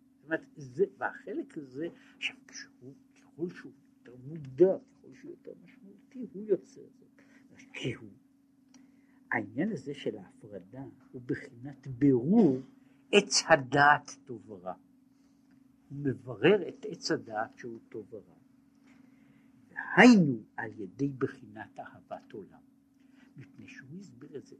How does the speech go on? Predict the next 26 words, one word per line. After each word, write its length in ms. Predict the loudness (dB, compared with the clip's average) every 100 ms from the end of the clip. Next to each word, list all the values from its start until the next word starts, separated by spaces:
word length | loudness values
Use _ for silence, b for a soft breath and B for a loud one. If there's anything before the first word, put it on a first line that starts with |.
| -8
איך 200 | -8 -2
בן 240 | -2 -2
אדם 240 | -6 -14 -20 _
עושה 260 | -20 _ _ _ _
את 60 |
זה? 100 | -20 _ _ _ _ _ -20 b b b b _ _ -20
זה 240 | -8 -6 -6 -8
לא 180 | -12 -4 0
הלחץ 680 | 0 0 -6 -6 -8 -14 _
עושה 340 | -20 -20 -20
את 300 | _ _ _
הדברים. 440 | -20 _ _ _ _ _ _ _ _
הבן 200 | -18 -18 -18 -10
אדם 220 | -8 -6
אוהב 420 | -10 -4 -4 -4
את 160 | -10 -16
השם. 300 | -18 -18 -20 _ _ _ _ _ _ _ _ b b b b -20 -20
מכוח 600 | -20 _ -10 -8 -8 -10
זה 400 | -10 -10 -10 -8
הוא 120 | -8 -14 _ -20
מוכן 320 | -20 -20 -16
לוותר. 560 | -16 -16 -20 _ -20 -20 _ _ _ _ _ B B B -8
אבל 200 | -8 -10 -20
על 300 | _ -20 -20
ידי 440 | -20 -12 -10 -10
זה 420 | -12 -2 6 6